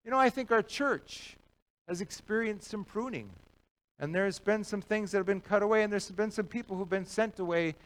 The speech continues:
and some people who've been gone elsewhere, and, and it, the pews aren't, some more online, I know that. But I'll be honest, that kinda hurts, 'cause it's about my glory,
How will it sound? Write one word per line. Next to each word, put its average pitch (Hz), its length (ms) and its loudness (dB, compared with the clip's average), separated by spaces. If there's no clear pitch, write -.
and 160 140 -8
some 185 140 -2
people 202 300 -2
who've 180 80 -2
been 185 260 4
gone 196 240 4
elsewhere, 190 460 4
and, 180 240 0
and 185 160 2
it, 190 100 2
the 190 100 -8
pews 220 260 -4
aren't, 196 240 2
some 240 160 -4
more 165 280 2
online, 135 440 0
I 165 80 -4
know 165 140 -4
that. 202 260 2
But 196 100 0
I'll 220 80 4
be 220 140 4
honest, 190 480 2
that 233 160 -2
kinda 285 260 6
hurts, 233 560 2
'cause 135 80 -6
it's 127 100 -6
about 131 260 0
my 120 240 -4
glory, 98 340 -10